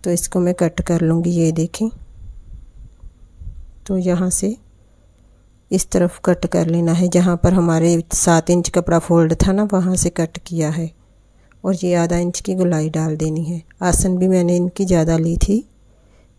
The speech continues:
ग्यारह इंच लिया था। और ये सलवार भी कटिंग हो गई है। अब हमने बेल्ट भी निकालनी है और बाजू भी बनानी है।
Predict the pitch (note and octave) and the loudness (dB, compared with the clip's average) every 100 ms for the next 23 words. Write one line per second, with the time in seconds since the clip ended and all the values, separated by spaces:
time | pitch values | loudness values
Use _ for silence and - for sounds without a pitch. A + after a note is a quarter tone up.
0 | F#3+ F3+ E3+ E3 F3 F3 E3 D#3+ D#3 - | 2 4 6 2 0 -2 -2 -2 -2 -2
1 | F3+ D#3+ - _ _ _ _ _ _ - | -4 -8 -20 _ _ _ _ _ _ -20
2 | - - - - - - - F#3+ F3+ F3 | -20 -20 -16 -8 -6 -8 -6 -2 0 0
3 | F3 F3+ E3+ E3 F3 F#3+ - F3 F3+ F#3 | 0 2 2 2 0 0 0 0 2 4
4 | F#3+ F3+ F3+ F3 G3+ F#3+ F#3 F#3 F3+ F3+ | 4 4 2 4 4 2 2 2 2 4
5 | E3+ E3 E3 F3 F#3+ F#3+ F#3 F3+ F3 F#3 | 4 2 2 4 4 4 4 4 4 2
6 | G3+ G3+ G#3 C#4 - - - - - F#3 | 2 2 2 0 -10 -20 -20 -18 0 4
7 | E3+ E3 E3+ E3 E3 D#3+ D#3+ E3 E3 D#3 | 4 4 -2 0 0 0 -2 -2 -4 -8